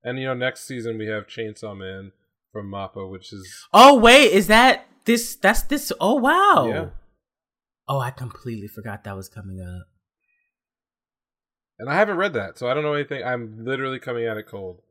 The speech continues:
Speaker 1: So I don't know. I'm
Speaker 2: Oh, really? I thought you had read some of
Speaker 1: No,
Speaker 2: it.
Speaker 1: I, I'm, like, familiar with a couple of the characters, but only through looking things up online. So I don't know anything about the plot. I just know who some of the main characters are.
Speaker 2: Okay.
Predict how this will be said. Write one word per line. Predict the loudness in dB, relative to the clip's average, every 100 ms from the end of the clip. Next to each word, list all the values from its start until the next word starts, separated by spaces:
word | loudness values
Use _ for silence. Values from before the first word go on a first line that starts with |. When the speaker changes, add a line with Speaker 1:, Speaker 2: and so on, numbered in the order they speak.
| _ _ _
Speaker 1:
So | _ -16
I |
don't | -14
know. | -14 -14
I'm | -14 2
Speaker 2:
Oh, | 6 8 6
really? | 4 4 4 4
I | 4
thought | 4 2 2
you |
had | 0 0
read | -4 -4
some | -4 -2
of | -2
Speaker 1:
No, | 0 2 2
Speaker 2:
it. | 4
Speaker 1:
I, | 4 2 0
I'm, | -2
like, | -2 -2
familiar | -4 -2 -2
with | -2
a | -4
couple | -4 -6 -6
of |
the | -10
characters, | -10 -6 -6 -6 -8 -8
but | -8
only | -8 -8 -10
through | -10 -8 -8 -10 -12
looking | -10 -8 -8 -10 -8
things | -10 -8
up | -10 -10
online. | -12 -14 -12 -10 -10 -12 -16 _ _ _
So | -8 -6
I |
don't | -6 -6
know | -6
anything | -6
about | -8 -10
the |
plot. | -12 -10 -8 -8 -12
I | -18
just | -18 -16
know | -14 -14 -14 -18 -18
who | -18
some | -16 -16
of | -14
the | -12 -14 -16
main | -20 -18 -18 -14
characters | -14 -14 _ -20
are. | _ -18 -14
Speaker 2:
Okay. | -14 -12 -12 -10 -12 -14